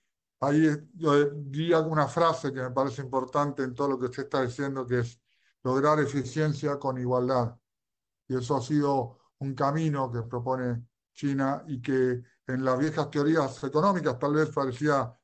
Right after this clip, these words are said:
una contradicción, como también parecía una contradicción que hubiera crecimiento económico y protección ambiental. Bueno, todos estos cambios de paradigma que está proponiendo China creo que son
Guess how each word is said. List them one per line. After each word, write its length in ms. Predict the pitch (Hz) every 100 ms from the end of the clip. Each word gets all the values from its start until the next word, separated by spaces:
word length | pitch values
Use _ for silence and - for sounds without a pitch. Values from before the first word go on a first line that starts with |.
| -
una 120 | 147
contradicción, 580 | 139 139 139 117 165 156
como 260 | 151 143 -
también 340 | 143 165 160
parecía 640 | 156 147 123 170 160 147 - - _ -
una 200 | 156 156
contradicción 760 | 151 151 147 151 151 139 165 151
que 100 | 151
hubiera 440 | 156 156 143 - _ _ _
crecimiento 600 | 160 151 151 170 170 156
económico 800 | 160 151 156 160 160 151 151 143
y 120 | 143
protección 480 | 131 139 139 - 151
ambiental. 460 | 147 143 139 160 156
Bueno, 240 | 151 147
todos 180 | 147 170
estos 260 | - 160 -
cambios 320 | 165 165 156
de 100 | 147
paradigma 680 | 147 139 143 156 147 143 139
que 180 | 131 120
está 260 | 120 139
proponiendo 440 | 131 127 131 135 131
China 400 | 139 143 139 127 - _ _ _ -
creo 160 | 139
que 60 | 139
son 440 | 120 135 131 123